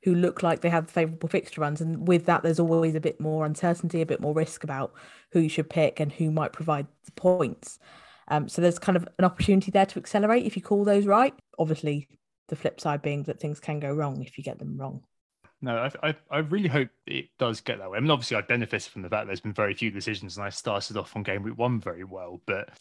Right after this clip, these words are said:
Speaker 2: it certainly has been a time period, as you both reflected, that the conversations have been a lot about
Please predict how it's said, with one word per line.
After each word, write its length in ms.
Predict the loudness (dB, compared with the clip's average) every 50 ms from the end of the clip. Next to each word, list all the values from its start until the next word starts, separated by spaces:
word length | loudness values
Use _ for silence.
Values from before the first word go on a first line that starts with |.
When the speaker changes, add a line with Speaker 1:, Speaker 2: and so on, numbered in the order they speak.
| _ _ -2
Speaker 2:
it 100 | -2 0
certainly 580 | 2 2 0 2 2 0 0 0 0 -2 -6 _ -14 -8
has 300 | -4 0 0 0 0 -2
been 400 | -2 0 0 0 0 -2 -4 -8
a 80 | -8 -8
time 380 | -8 -4 -2 0 0 0 0 -2
period, 400 | -4 -6 -6 -6 -6 -8 -10 -12
as 180 | -12 -12 -12
you 80 | -10 -4
both 300 | -2 -2 -2 -2 -6 -12
reflected, 540 | -12 -6 -4 -4 -4 -6 -12 -16 -16 -16 _
that 240 | -12 -12 -12 -12 -14 -20 _ _ _ _ _ _ -14 -12
the 60 | -6
conversations 800 | -2 0 0 0 0 -2 -2 0 0 0 0 -2 -4 -8 -8 -8
have 120 | -10 -6 -2
been 240 | -2 -2 0 -2 -4
a 60 | -4
lot 180 | -6 -6 -8 -8
about 360 | -6 -6 -4 -4 -4 -6 -10